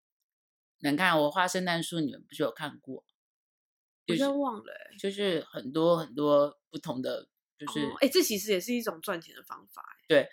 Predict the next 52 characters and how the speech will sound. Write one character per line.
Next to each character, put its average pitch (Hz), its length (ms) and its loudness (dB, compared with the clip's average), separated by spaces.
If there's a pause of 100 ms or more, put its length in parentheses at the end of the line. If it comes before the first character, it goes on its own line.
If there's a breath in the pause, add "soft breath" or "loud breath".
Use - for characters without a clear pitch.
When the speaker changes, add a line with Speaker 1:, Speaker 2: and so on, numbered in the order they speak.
(140 loud breath)
Speaker 1:
然 196 140 10
后 277 100 12
我 185 140 8
觉 180 100 4
得 196 60 6
你 160 140 0
去 185 320 2
上 170 300 2
课， 170 240 2
老 110 160 2
师 185 160 -2
其 156 160 0
实 139 220 -2
会， 156 400 2 (240 soft breath)
就 202 80 0
像 208 180 8
你 139 100 0
刚 147 120 4
刚 160 140 4
讲 147 260 -4
的 82 220 -6
那 190 120 2
个 147 160 2
的， 117 280 -6 (360 loud breath)
它 233 180 6
那 240 120 4
个 180 100 6
材 143 300 2
质 139 360 -2
在 175 160 4
不 180 140 -2
同， 160 200 -4 (600)
在 214 140 10
不 208 100 2
同 180 140 0
媒 147 200 2
介 170 200 0
上 156 240 2
的 127 160 -2
做 165 260 4
法 - 140 -4
其 - 160 -2
实 - 80 -4
不 165 120 0
一 139 40 0
样， 147 140 4
老 127 120 2
师 - 140 -2
会 165 60 4
跟 165 120 2
你 127 140 0
说 143 320 0